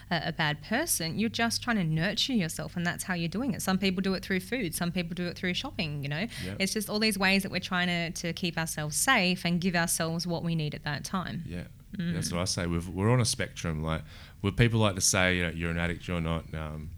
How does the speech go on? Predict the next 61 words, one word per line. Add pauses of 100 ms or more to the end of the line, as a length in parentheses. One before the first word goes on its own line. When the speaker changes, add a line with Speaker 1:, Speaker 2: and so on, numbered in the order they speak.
(120)
Speaker 1:
Yeah.
Speaker 2:
you,
you
have
depression,
you
don't,"
that
kind
of
thing.
But
we're
all
just
sitting
on
this
spectrum,
and
we've
all
got
our
own
little
vices.
At
the
end
of
the
day, (120)
Speaker 1:
Exactly.
Speaker 2:
you
know,
if
someone, (640)
you
know,
the
shopping,
the
shopping
addict
might
be
fine.
They're
like,
"Hey,
I
haven't
got
a
problem.
I'm
all
good,"
you
know.